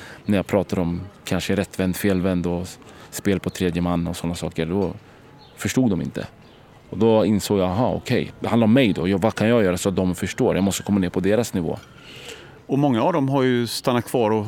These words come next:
Speaker 2: följt med ända upp till senioråren. Eller hur? Berätta.
Speaker 1: Ja, ja, men, eh, från de jag började med, första kullen, så är inte alla,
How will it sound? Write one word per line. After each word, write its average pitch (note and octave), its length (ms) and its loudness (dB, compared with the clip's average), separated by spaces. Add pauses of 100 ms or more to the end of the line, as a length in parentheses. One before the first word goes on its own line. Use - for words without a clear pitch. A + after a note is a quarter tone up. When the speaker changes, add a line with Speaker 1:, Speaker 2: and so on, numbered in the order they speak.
(180)
Speaker 2:
följt - 280 -4
med A2 240 4
ända G#2+ 160 2
upp - 120 -8
till G#2 300 -2
senioråren. A2 720 -2 (320)
Eller A#2 160 -2
hur? C3 140 -2
Berätta. A2+ 400 -2 (600)
Speaker 1:
Ja, A#2 300 4
ja, A2 80 4
men, F#2+ 580 0
eh, E2 80 -8 (260)
från B2 160 2
de A#2 120 2
jag A2+ 140 0
började A#2 500 2
med, E2+ 200 -2 (380)
första - 480 -2
kullen, F2 340 2
så - 120 -2
är F2+ 40 4
inte E2+ 220 0
alla, F2 260 2